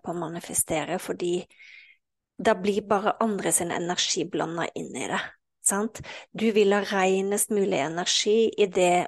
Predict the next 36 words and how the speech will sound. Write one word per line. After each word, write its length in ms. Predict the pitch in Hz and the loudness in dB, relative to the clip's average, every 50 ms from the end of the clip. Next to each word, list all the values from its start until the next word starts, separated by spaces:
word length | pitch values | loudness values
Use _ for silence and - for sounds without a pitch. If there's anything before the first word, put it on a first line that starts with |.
| - | -2
manifesteringen 880 | 190 190 180 175 185 - - 190 - - 175 180 165 170 170 185 185 170 | -4 -4 -4 -4 -4 -4 0 0 0 2 2 0 -4 -4 -4 -6 -6 -6
din 160 | 165 170 165 | -6 -8 -8
kommer 320 | - - 185 170 170 175 165 | -8 -8 -6 -6 -4 -4 -4
gjennom. 580 | 165 160 139 151 160 160 165 220 247 247 233 226 | -4 -4 -6 -6 -6 -2 0 2 2 2 2 2
Det 80 | 208 | 0
er 140 | 196 180 185 190 170 | 0 0 -2 -6 -4
din 320 | 202 190 190 190 185 190 196 | -2 -2 0 0 0 0 0
energi, 640 | 196 190 190 180 185 190 - - - 208 196 208 208 208 | 0 0 -2 -2 -2 -2 -2 -2 0 2 2 2 2 0
du 80 | 214 202 185 | -2 -2 0
har, 200 | 190 165 175 185 - - - - - - - _ - | 2 2 0 0 -2 -8 -18 -18 -20 -20 -20 _ -10
du 260 | - 170 202 202 208 | -4 0 0 0 0
kan 260 | 208 - - 214 208 | 0 0 -2 0 2
jobbe 300 | 208 214 190 - 196 185 | 2 2 2 2 0 -2
med 260 | 180 175 165 175 175 | -2 -2 -4 -4 -4
den, 280 | - 196 202 196 233 240 - - - - - - - | -4 -4 -2 -2 -2 -4 -6 -10 -20 -20 -20 -10 -4
sant? 420 | - - 202 202 226 285 - - - - - - _ | 0 2 4 4 4 4 2 0 -6 -20 -20 -16 _
Du 120 | - 214 214 | 0 2 2
kan 220 | 214 - 247 220 214 | 4 4 2 4 6
jobbe 360 | 208 214 202 185 190 175 175 | 6 6 4 4 0 -4 -4
med 300 | 190 185 180 175 170 - | -2 0 0 0 0 0
å 80 | 196 208 | 0 0
respondere 680 | 202 190 - - - 190 185 175 180 165 165 175 175 - | 0 0 0 0 0 -2 0 0 0 0 0 -2 -4 -4
på 100 | 190 170 | -2 -2
det 100 | 170 175 - | -2 -2 -2
som 160 | - - - | -2 -2 -2
skjer 460 | - - - 196 190 190 190 190 - | -2 0 0 2 2 0 0 -2 -4
når 160 | 202 196 185 180 | -8 -8 -4 -2
du 120 | 180 175 165 170 175 185 - - _ _ - | -2 0 0 0 -2 -4 -8 -16 _ _ -4
starter 480 | - - - 190 208 - - - - | 0 2 2 0 0 -2 -6 -8 -6
prosessen. 640 | - - 180 - - 165 175 - - - 185 233 311 - - - - - - - - - - - | -4 -4 -4 -4 -2 0 2 2 2 2 2 0 -2 -2 -6 -14 -16 -14 -14 -14 -14 -6 -2 0
Og 120 | 240 - | 0 2
det 100 | 247 233 | 2 0
som 120 | - 247 - | 0 0 0
skjer 380 | - - - 226 214 214 - - | 2 2 2 2 2 2 0 -2
etterpå, 600 | - - - - - - - - 214 214 214 226 226 - - - - _ - 196 - | -6 -6 -6 -6 -8 -8 -6 -4 0 2 2 2 2 0 -2 -8 -16 _ -20 -4 0
det 180 | - 254 294 | 2 2 2